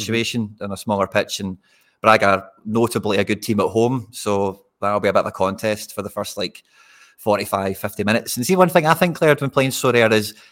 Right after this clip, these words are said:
see if you've got good all around by half time or by fifty minutes, that's when you can really get a huge score come the end of the game. Like, it feels like in the last twenty or thirty minutes is when a lot of the good A A can really trap in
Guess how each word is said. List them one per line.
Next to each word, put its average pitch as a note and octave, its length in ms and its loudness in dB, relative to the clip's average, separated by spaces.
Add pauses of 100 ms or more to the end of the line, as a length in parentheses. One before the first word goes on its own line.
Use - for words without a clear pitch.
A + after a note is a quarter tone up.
(160)
see E3 80 0
if E3+ 80 2
you've D#3+ 140 2
got C3 180 0
good B2+ 220 0
all G#2+ 260 4
around A2+ 400 4
by G2+ 120 2
half G#2+ 320 0
time G#2+ 320 0
or G#2 40 2
by F#2+ 120 -2
fifty A2 300 -2
minutes, - 460 -2 (360)
that's B2 280 -2
when B2+ 100 -2
you A#2 80 -4
can G#2+ 160 -6
really G#2 220 2
get G2 180 -6
a - 40 -12
huge - 360 -4
score G2 320 -4
come G2 200 -4
the F#2+ 80 -4
end F#2+ 140 -4
of F#2+ 60 -14
the G2 80 -8
game. G#2+ 380 -2 (340)
Like, G#2+ 220 0
it C3 100 -6
feels D#3+ 220 2
like E3+ 80 4
in C#3 60 -4
the C3+ 60 0
last C3 240 -2
twenty A#2+ 240 -2
or A2+ 40 -4
thirty A2 260 0
minutes G#2+ 300 -2
is G#2 100 -10
when G#2+ 140 0
a G2+ 40 0
lot G#2 120 0
of F#2+ 80 0
the G#2 60 -2
good G#2+ 220 -2
A A#2 40 -2
A A2 360 -2
can G2+ 200 -6
really G#2 180 -2
trap G#2+ 340 -4
in A2+ 240 -4